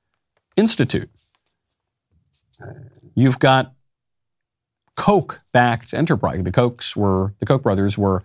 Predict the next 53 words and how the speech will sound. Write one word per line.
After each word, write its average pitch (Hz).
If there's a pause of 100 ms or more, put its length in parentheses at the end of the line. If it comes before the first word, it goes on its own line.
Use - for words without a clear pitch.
(280)
a -
big 110
force 113
behind 110
the 90
Tea 190
Party. 85
They're 98
usually 107 (240)
considered 104
more 104
on 92
the 87
right, 92
but 113
they, 101
they 98
do 143
support 98
mass 98
migration. 131 (260)
You've 117
got 117
the 113
U 113
S 131
Chamber 151
of 156
Commerce, 196
used 123
to 113
be 113
sort 104
of 90
right-wing, 87
now 92 (400)
it's -
really 104
more 92
considered 92
firmly 90
on, 90 (180)
on 98
the 87
left. - (1800)
Lots 147
of 156
different 143
groups 127
signing 101
on 120
to 92
this. -